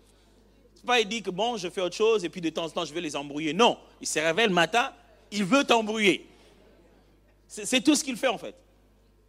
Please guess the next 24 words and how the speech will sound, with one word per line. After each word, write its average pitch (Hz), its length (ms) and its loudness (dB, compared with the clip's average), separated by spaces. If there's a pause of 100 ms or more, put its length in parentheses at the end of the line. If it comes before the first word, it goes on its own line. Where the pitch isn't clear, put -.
(1120)
Mais 208 100 -8
écoutez 240 300 -8
bien 185 200 -10
ça 190 220 -4
et 147 40 -6
j'aimerais 135 280 -10
bien 160 180 -12
qu'on 131 120 -14
le 110 80 -12
retienne. 104 320 -18 (3000)
Ce - 140 -6
qui 233 160 -4
brise 226 260 -2
la 170 100 -2
destinée, 139 380 -8
c'est - 160 -8
qu'est-ce - 220 -10
qui 208 80 -10
se - 80 -12
passe 226 220 -6
en 151 40 -6
réalité ? 127 260 -8
En - 60 -8
fait, 196 160 -6